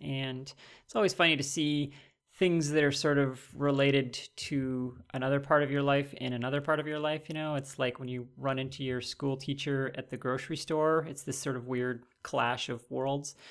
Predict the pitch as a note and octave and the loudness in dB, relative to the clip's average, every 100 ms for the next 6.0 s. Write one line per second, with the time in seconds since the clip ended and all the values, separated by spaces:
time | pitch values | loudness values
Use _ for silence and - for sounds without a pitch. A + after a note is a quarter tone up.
0 | - - - - C#3+ B2+ A#2+ D3 C#3 B2+ | -20 -20 -20 -14 -10 -8 -2 0 2 2
1 | B2 A#2+ - _ _ _ - - - B2+ | 0 -2 -8 _ _ _ -20 -12 -10 -6
2 | C#3+ C#3+ - - - C#3+ C3+ - C#3 C3+ | -2 0 0 -2 2 4 4 2 2 2
3 | C#3 C#3 - D3 C3+ C#3+ C#3 C#3 - - | 0 -6 -6 -6 -4 0 0 0 -6 -6
4 | C3+ - C#3+ C#3+ C#3 C#3 C#3 D3 C#3 C#3 | -6 -6 -6 -6 -2 -2 2 4 4 2
5 | - E3+ G3 - F3 D3+ D3+ D3+ C#3+ | -6 -4 -4 -4 -6 0 2 2 2